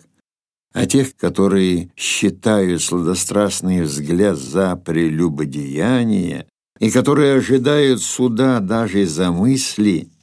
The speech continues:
о тех можно ли думать, что они ведут развратную жизнь? Мы смотрим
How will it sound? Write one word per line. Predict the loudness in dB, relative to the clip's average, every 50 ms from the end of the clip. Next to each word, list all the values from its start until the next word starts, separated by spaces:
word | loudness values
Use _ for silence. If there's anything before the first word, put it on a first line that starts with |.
| _ _ _ _ _ _ _ _ _ -12
о | -10 -10 -8
тех | -4 -2 -2 -2 -2 -2 -2
можно | -2 0 0 -2 -2 -2
ли | 0 0 -2 -2
думать, | -2 0 0 2 4 4 2 2 -2 -6 _ _ -10
что | -10 -8 0 2 2 4 4
они | 4 4 4 4 4 4 2
ведут | 0 -2 -2 -2 0 2 2 0 0 0
развратную | 0 0 0 0 0 2 2 2 0 0 -2 -2 0 2 2 2 2 2
жизнь? | 0 -2 0 2 2 2 2 0 -2 -6 -10 -10 -14 _ _ _ _ _ _ _ _ _ _ _ _ _ _ _ _ _ -2
Мы | 0 2 2
смотрим | 2 2 2 2 0 2 2 2 2 2 0 -2